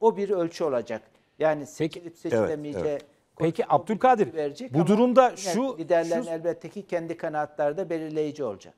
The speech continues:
Speaker 2: Bu durumda şu soruyu soralım. Ee, o zaman şu Kılıçdaroğlu'nun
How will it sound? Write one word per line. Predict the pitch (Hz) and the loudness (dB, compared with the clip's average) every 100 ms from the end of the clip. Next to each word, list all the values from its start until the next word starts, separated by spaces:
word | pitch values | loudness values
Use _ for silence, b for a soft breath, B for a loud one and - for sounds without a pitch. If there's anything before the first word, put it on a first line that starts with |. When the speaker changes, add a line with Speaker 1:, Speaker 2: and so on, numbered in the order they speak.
| - | -6
Speaker 2:
Bu | 110 | -2
durumda | 147 208 240 247 | 2 2 4 0
şu | 233 | 0
soruyu | 208 226 226 233 | 0 0 2 0
soralım. | 208 170 147 214 226 _ _ _ _ _ _ _ _ - | 2 2 2 -2 -6 _ _ _ _ _ _ _ _ -4
Ee, | 147 160 160 160 160 _ _ _ _ _ _ _ | 0 2 2 0 -4 _ _ _ _ _ _ _
o | 151 175 | 0 2
zaman | 220 220 214 | 4 4 2
şu | - - _ | -4 -6 _
Kılıçdaroğlu'nun | - 180 214 - - 247 254 247 208 180 170 165 135 110 | 2 4 4 -2 2 4 6 6 6 4 0 -2 -4 -8